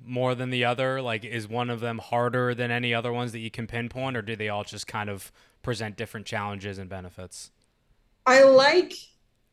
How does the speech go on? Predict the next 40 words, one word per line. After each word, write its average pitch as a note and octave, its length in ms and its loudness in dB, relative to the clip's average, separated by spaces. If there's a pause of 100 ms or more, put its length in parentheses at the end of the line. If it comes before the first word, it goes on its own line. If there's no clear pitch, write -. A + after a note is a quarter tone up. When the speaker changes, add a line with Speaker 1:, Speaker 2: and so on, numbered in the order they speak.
(720)
Speaker 2:
no, D4 440 4
I C4 60 2
don't F4+ 160 4
think F#4 140 -2
I D#4 120 6
like B3 240 2
one A3+ 240 2
more F#3+ 260 2
than A3+ 140 -4
the A#3 100 0
other, A#3 280 0
but G3 180 -4
there G3 160 4
are - 40 -2
certain G3 480 -4
things F3 360 -4
that E3+ 240 0
I E3+ 320 0
like F3 360 -2
from E3+ 540 -2 (720)
some, F3+ 420 -2 (180)
from F3+ 160 -4
things. - 300 -6
Like, G#3+ 240 2
with G3+ 160 0
radio, A3 360 6
I A3+ 180 4
really G#3 280 -2
like F#3+ 220 -2
the - 80 -6
pressure, F#3+ 680 -2 (160)
or G3 120 2
the E3 260 -4 (100)
no F#3 140 -2
pressure, E3 640 -4
of F3+ 180 -4
not F#3 280 -2
being E3+ 260 2
on E3 240 -6
camera. D#3+ 240 -6